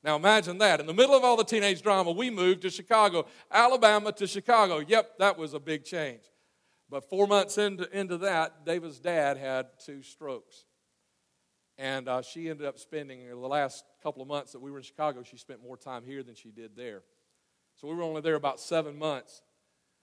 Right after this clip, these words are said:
Because of her dad's sickness, we had to move back, and, uh,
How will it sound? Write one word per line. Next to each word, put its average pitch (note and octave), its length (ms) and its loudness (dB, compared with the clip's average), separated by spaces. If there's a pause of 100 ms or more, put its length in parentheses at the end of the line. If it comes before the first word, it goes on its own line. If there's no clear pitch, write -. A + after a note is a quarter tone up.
(500)
Because C3 360 -8
of B2+ 80 -20
her B2+ 100 -16
dad's C3 480 -4
sickness, B2+ 480 -16
we C3+ 100 -16
had C3+ 140 -8
to B2 60 -20
move B2+ 300 -18
back, B2+ 280 -4 (400)
and, A2+ 180 -20
uh, A2 160 -12